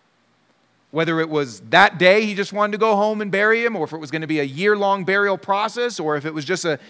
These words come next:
indefinite timeline of aging, Jesus says, "No, you go. Let the dead bury their own dead. You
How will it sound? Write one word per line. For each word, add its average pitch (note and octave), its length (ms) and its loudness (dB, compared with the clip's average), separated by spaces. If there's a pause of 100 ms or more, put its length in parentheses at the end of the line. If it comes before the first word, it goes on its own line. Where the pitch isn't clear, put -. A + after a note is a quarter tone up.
(120)
indefinite G#3+ 640 0
timeline A3 600 0
of D3 100 -6
aging, A3+ 500 -2
Jesus G3 400 -4
says, E3+ 440 -2 (280)
"No, D#3+ 420 2 (1000)
you D3+ 680 0 (760)
go. D3 320 2 (1600)
Let D3+ 200 0
the C#3 100 -4
dead F3 380 2
bury F#3+ 240 2
their E3+ 180 0
own E3+ 260 -4
dead. A2+ 280 -6 (580)
You D#3 680 -4